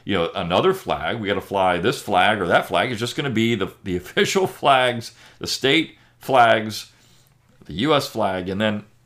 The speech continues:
a flag that would support veterans. This shouldn't be, this shouldn't really be, um, a big issue, but it is, because to the left, they wanna have the opportunity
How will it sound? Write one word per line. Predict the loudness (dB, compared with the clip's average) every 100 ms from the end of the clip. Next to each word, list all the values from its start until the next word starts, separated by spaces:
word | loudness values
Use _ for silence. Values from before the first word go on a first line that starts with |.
| _ _ _ _ _ -6
a | -6
flag | 0 4 4 2
that | -2
would | -4 -8 -10
support | -10 -2 2 4 2
veterans. | 4 4 4 -4 -10 -16 -16 _ _ _ _ _ _ _ _ -20 -20 _ _ _ -20 _ _ _ _ _ _ _ _ _ _ _ _ _ _ _ _ _ _ _
This | 0
shouldn't | 0 0
be, | 2 2 0 -6 _ _
this | -6 -2
shouldn't | -2 0
really | 0 0
be, | 0 0 2 2
um, | 2 0 -4 -10 -16 _ _ _ _ _ _ -6
a |
big | 0 2
issue, | 2 2 -4 -10 -20 _
but | -8 -2
it |
is, | 0 -2 -4 -14 -16
because | -6 0 0 -2
to | -8
the | -8
left, | 0 0 0 -4 -4
they | 0
wanna | 0 0 0
have | 2 0 2
the | 2
opportunity | 2 0 -4 -2 -2 -4 -12